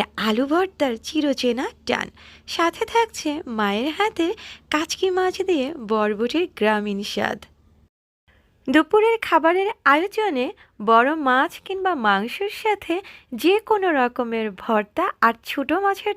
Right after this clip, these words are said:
তরকারিটা চাই চাই। আর সাথে যদি থাকে সালাদ আর এক টুকরো লেবু, তাহলে তো ভাত খাওয়ার স্বাদ দ্বিগুণ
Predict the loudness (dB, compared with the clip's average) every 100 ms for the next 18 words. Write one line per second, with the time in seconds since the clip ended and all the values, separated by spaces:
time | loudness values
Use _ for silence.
0 | 2 2 2 -2 0 0 -2 0 0 0
1 | -2 -4 -4 -4 -8 _ _ _ _ _
2 | _ _ _ _ _ _ _ 2 2 2
3 | 2 2 2 0 2 2 0 -2 -2 -2
4 | -2 2 2 4 0 -2 -2 0 0 0
5 | -2 -2 -4 -6 -2 -2 2 0 0 -8
6 | -12 -18 -2 2 2 2 0 0 -4 -2
7 | -2 -2 -2 -4 0 0 0 0 0 0
8 | 2 4 4